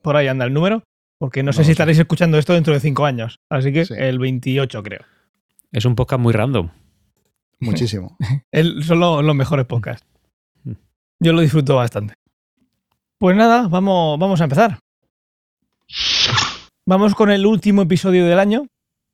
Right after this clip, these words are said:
Speaker 1: Mm, vamos a hacer una pausa y ya volveremos en, en enero.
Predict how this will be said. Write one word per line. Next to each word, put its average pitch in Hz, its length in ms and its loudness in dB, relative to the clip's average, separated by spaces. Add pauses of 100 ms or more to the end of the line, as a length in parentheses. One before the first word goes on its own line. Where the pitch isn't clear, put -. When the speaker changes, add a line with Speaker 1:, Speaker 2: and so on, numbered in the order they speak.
Speaker 1:
Mm, 135 320 -2
vamos 127 240 -2
a 139 40 -4
hacer 131 140 -4
una 131 120 -4
pausa 143 260 0
y 160 40 2
ya 135 60 0
volveremos 127 680 -2
en, 123 500 -8 (240)
en 127 140 -6
enero. 175 480 0